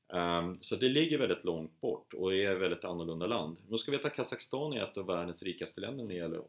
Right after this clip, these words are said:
olja- och gasfyndigheter. De har en stor, enormt stor inve-, investeringsfond. Men väldigt lite kommer ut till läkemedel och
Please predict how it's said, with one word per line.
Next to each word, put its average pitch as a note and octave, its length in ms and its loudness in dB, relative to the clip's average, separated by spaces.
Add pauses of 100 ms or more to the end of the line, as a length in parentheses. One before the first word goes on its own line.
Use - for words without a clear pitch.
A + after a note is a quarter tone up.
olja- E2 520 -2
och E2 140 -6
gasfyndigheter. F2+ 760 -8
De - 120 -14
har F#2 60 -8
en G2 60 -8
stor, A2+ 720 -4
enormt B2 420 -2
stor E2 300 -6
inve-, E2+ 220 -8 (120)
investeringsfond. - 920 -8 (320)
Men - 100 -8
väldigt B2 240 2
lite A2 280 0
kommer F2 240 -6
ut - 140 -6
till - 80 -8
läkemedel F#2+ 540 -8 (840)
och F2 220 -4